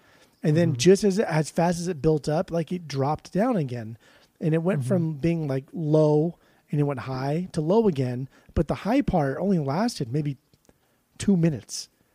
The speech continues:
Speaker 1: So the
Speaker 2: Yeah.
Speaker 1: majority of this song is just, like, let it play, let it go,
Speaker 2: Yeah.
Speaker 1: play the ball as it lies. And, and it's weird because this came out before Headhunters, right?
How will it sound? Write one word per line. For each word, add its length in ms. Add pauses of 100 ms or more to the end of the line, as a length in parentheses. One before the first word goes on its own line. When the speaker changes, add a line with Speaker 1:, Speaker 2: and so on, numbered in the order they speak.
Speaker 1:
So 160
the 80
Speaker 2:
Yeah. 100
Speaker 1:
majority 520
of 60
this 180
song 460
is 120
just, 440 (840)
like, 120
let 200
it 80
play, 400 (300)
let 180
it 140
go, 320
Speaker 2:
Yeah. 140
Speaker 1:
play 140
the 100
ball 280
as 100
it 60
lies. 680
And, 520 (720)
and 100
it's 160
weird 300
because 480 (140)
this 160
came 160
out 200
before 460
Headhunters, 720
right? 280